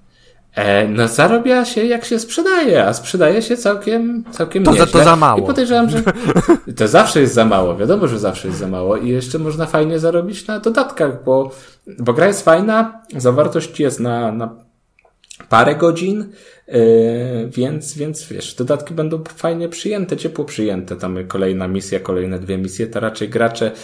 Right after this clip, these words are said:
Speaker 1: po to, po to sięgną. E, arsenał też jest taki, no, s-, dość standardowy,
Speaker 2: Jest
Speaker 1: oprócz
Speaker 2: bazuka?
Speaker 1: broni, która bardzo, e, jest granatnik.
Speaker 2: Nice.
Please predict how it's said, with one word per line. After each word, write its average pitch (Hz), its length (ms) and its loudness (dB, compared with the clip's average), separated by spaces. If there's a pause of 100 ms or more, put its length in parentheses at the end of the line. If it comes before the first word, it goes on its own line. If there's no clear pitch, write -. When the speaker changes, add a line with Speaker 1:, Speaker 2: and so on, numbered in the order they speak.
(200)
Speaker 1:
po - 120 -4
to, 104 320 0 (220)
po 113 100 -4
to 107 140 -6
sięgną. 90 540 -6 (300)
E, 131 120 6
arsenał 226 500 2
też - 220 -4
jest - 160 -4
taki, 110 240 -4 (920)
no, 330 100 -6
s-, - 360 -10
dość 131 140 -2
standardowy, 120 580 0
Speaker 2:
Jest 110 120 2
Speaker 1:
oprócz 110 160 0
Speaker 2:
bazuka? 107 220 -2
Speaker 1:
broni, 123 220 2
która 104 260 -4
bardzo, 104 260 -2 (1080)
e, 101 440 2
jest 135 200 0
granatnik. 110 640 0
Speaker 2:
Nice. - 600 -18